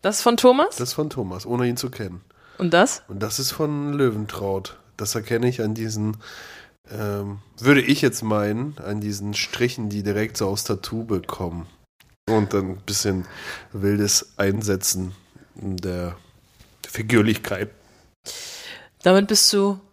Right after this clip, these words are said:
Speaker 1: richtig. Goldrichtig liegst du. Und deswegen kommen wir auch schon zu meiner zweiten Frage.
Speaker 2: Ja.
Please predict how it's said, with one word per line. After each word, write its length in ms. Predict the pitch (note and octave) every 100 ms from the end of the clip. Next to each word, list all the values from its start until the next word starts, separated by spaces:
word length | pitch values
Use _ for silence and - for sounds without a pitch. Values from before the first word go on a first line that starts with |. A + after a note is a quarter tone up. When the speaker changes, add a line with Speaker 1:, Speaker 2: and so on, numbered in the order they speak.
| _ _ _ _ _ _ - G3+
Speaker 1:
richtig. 540 | - - B2 - - _ _ _ _ _ -
Goldrichtig 800 | - F3+ A#3 B3 G3 G#3 - E3
liegst 320 | E3+ D#3+ - -
du. 200 | A3 F#4 - - - - - _
Und 640 | F#3+ F3+ F#3+ F#3+ F#3 - - - E3+ _
deswegen 420 | F3+ F3+ F#3 F#3 F#3+
kommen 200 | G3 G3+
wir 140 | G3
auch 120 | F3
schon 200 | F3+ F3+
zu 120 | E3+ F3+
meiner 280 | F3 E3 E3+
zweiten 680 | - D3 F3 F3 F3 F3+ - _ _ -
Frage. 680 | - D#3 C3+ C#3+ F#3 C#4 G4 - - _ _ _
Speaker 2:
Ja. 300 | B2 A2+ A#2